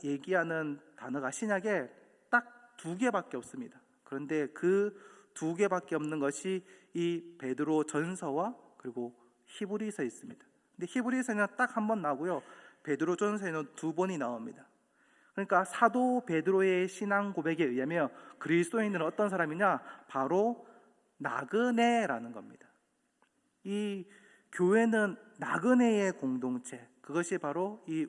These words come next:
우리 교인들, 교회에 대한 아이덴티티, 이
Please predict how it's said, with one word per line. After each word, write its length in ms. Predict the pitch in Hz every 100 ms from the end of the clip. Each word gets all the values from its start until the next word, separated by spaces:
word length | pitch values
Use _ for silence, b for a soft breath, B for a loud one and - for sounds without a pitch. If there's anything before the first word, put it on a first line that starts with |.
| -
우리 360 | 139 151 151 -
교인들, 680 | - 143 151 165 147 127 - B B B _
교회에 580 | 147 151 175 180 165 160
대한 280 | 135 139 -
아이덴티티, 1120 | 135 131 165 180 - - _ 139 120 - _
이 380 | 180 180 185 180